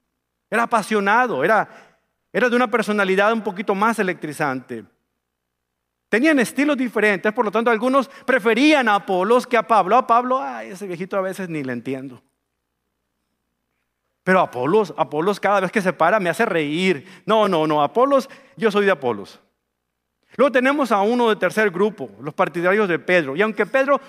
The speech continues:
nunca fue a la iglesia de Corinto, algunos de los judíos de ahí lo conocían. A lo mejor estaba en aqu-, entre aquel grupo que, que escucharon a Pedro predicar por primera vez aquel mensaje donde hubo tres mil convertidos.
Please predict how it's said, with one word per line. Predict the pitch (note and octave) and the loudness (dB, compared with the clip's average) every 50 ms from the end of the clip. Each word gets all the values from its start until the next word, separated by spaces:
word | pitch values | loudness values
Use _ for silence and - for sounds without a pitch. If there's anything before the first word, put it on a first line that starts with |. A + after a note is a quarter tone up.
| - - | -14 -6
nunca | - G3+ C4 D4 D4 D4+ C4 | -2 -2 0 0 2 0 0
fue | - - A3+ B3+ | 0 0 0 2
a | B3+ | 2
la | A#3+ G#3+ | 2 0
iglesia | F3 F#3+ A3 A#3+ A#3 - A#3+ | 0 0 0 0 2 2 0
de | A3+ G#3+ | 0 0
Corinto, | A3 - F#3 F3+ F#3 F3 D3+ C#3 B2+ - D#3+ F#3 A3 _ _ _ _ _ _ _ _ _ _ _ _ _ | -2 -2 -2 0 0 0 -2 -4 -4 -6 -6 -6 -8 _ _ _ _ _ _ _ _ _ _ _ _ _
algunos | - F#3+ G#3+ G#3 C#4+ D4+ D4+ D4+ C4+ A3+ G#3 G3+ - - | -2 0 0 2 2 2 2 2 0 -4 -8 -14 -8 -4
de | E3 A3 | -2 -2
los | A3 - | 0 0
judíos | F#3 F#3+ F3+ A3+ C4 C#4 A#3+ | -2 -2 -2 -2 -2 -2 0
de | A#3+ | 0
ahí | A3 A3+ | -2 -2
lo | B3+ C4 B3 G#3+ | -4 -6 -6 -6
conocían. | - A#3+ G#3+ G#3+ F#3+ - A#3 C4 B3+ G3 E3 E3+ G3 G#3+ - - - - | -4 -2 -2 -2 -2 -2 0 0 0 0 0 -2 -4 -8 -16 -14 -6 -2
A | A3 | 0
lo | C4 B3+ | 0 0
mejor | B3 B3+ A#3 C4 D4+ D#4 | 0 -2 -2 -2 -4 -4
estaba | C4 - C#4+ C#4+ D4 D4 | -2 -2 -2 -2 -2 -2
en | C#4+ A#3+ | -2 -2
aqu-, | G#3 G#3 F#3+ G#3 | -4 -4 -6 -8
entre | A#3+ G#3+ A3 G#3+ A3 G#3 | -6 -6 -6 -4 -4 -4
aquel | F#3+ - B3+ C4+ | -2 -2 -2 -2
grupo | B3 B3 A#3+ C#4+ D4 C#4+ - G#3+ - | -2 -2 -2 -2 -2 -2 -2 -4 -2
que, | - G#3+ G3 F3+ E3 - - _ _ _ | -2 -2 -2 -2 -4 -8 -14 _ _ _
que | - - | -2 -2
escucharon | A#3 - A3+ G#3 - A#3+ B3+ C#4 C#4+ C4+ | -2 -2 -2 -4 0 0 2 2 2 0
a | A3 G3+ | 0 0
Pedro | - A3 A#3 A#3+ B3 B3 B3 | 0 0 0 0 0 -2 -2
predicar | - A3 G3+ F#3 F#3+ F3+ A#3+ B3+ C4 B3+ | -6 -6 -6 -6 -4 -2 -2 -2 -2 -2
por | C#4+ A3+ F#3 | -8 -12 -12
primera | F3 F3 F#3 F#3+ G3+ A3+ B3+ A3+ | -10 -8 -6 -4 -2 -2 0 0
vez | A#3 A#3+ A#3 | 0 -2 -2
aquel | G3+ - - C4+ C#4+ | -2 -2 -2 0 0
mensaje | D4 C#4+ A#3+ - A#3+ A#3 A3+ B3 C4 | 0 -2 -2 0 0 0 2 2 0
donde | A#3+ G#3+ G3+ G#3+ | 0 0 0 0
hubo | A#3 B3+ C#4 C#4 | 0 0 0 0
tres | C4+ - C4+ A#3 A#3+ A#3 G#3 | -2 -2 -4 -2 -2 -2 -4
mil | A3+ C#4+ D#4 C#4+ | -4 -6 -8 -6
convertidos. | - D#4 C#4+ C4+ C4+ C4 B3+ - C#4+ D4+ E4 G4 D#4+ C4 - _ _ | -6 -6 -4 -2 -2 -2 -4 -4 -8 -8 -8 -8 -10 -14 -20 _ _